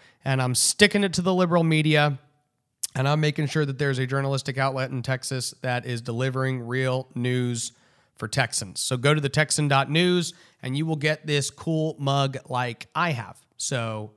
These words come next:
fake news stops here. And if you're listening to this on one of the podcast platforms, you can't see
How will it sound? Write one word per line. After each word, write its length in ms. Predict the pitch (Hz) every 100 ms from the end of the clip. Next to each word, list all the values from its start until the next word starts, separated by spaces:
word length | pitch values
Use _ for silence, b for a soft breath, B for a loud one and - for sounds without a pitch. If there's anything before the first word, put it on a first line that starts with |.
| _ _ _
fake 440 | - 156 175 175 151
news 360 | 143 143 131
stops 380 | - 117 - -
here. 320 | 180 170 165
And 120 | 131
if 100 | 127
you're 120 | 127 117
listening 500 | 135 139 156 139 139
to 60 |
this 240 | 139 131 135
on 40 |
one 80 | 127
of 80 | 120
the 80 |
podcast 360 | 127 120 120 -
platforms, 340 | 127 117 117
you 80 | 117
can't 380 | 117 - 156 -
see 480 | - - 175 147